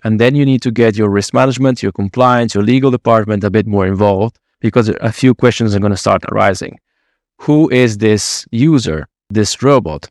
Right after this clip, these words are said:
How do we administer it? Uh, whose responsibility is it if things go wrong? So then you need to start structuring a little bit the whole organization of robots, and there will be a good opportunity to, to start thinking, uh, you want to set up a small center of excellence, how do you want it organized,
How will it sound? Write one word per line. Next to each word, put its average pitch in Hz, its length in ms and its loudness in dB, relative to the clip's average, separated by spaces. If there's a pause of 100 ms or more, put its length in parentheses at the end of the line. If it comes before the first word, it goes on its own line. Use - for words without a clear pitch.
How 117 200 0
do 117 100 2
we 113 220 2
administer 117 600 0
it? - 180 -10 (320)
Uh, 101 140 0
whose 143 440 2
responsibility 120 880 0
is 101 220 0
it 104 120 0
if 107 160 -2
things 104 360 -2
go 104 180 0
wrong? 107 340 -2 (300)
So 117 120 -4
then 131 200 2
you 160 80 2
need 147 160 2
to 127 100 -6
start 120 240 2
structuring 113 580 0
a 110 40 4
little 110 220 2
bit 107 280 0 (380)
the 101 140 -2
whole 110 440 2 (440)
organization 107 680 2
of 95 260 -2
robots, 98 560 -2 (460)
and 113 300 0
there 127 320 4
will 120 160 -2
be 113 160 2
a 110 60 2
good 113 160 0
opportunity 110 540 -2
to, - 100 -6
to 110 120 -6
start 104 240 0
thinking, 101 420 0
uh, 101 60 2
you 104 140 2
want 101 140 0
to 95 80 -6
set 95 180 -2
up 92 140 -2
a 92 40 -4
small 92 240 -4
center 92 300 -2
of 113 100 0
excellence, 127 540 2
how 98 160 0
do 95 60 0
you 95 100 2
want 92 200 -2
it - 100 -14
organized, 107 640 0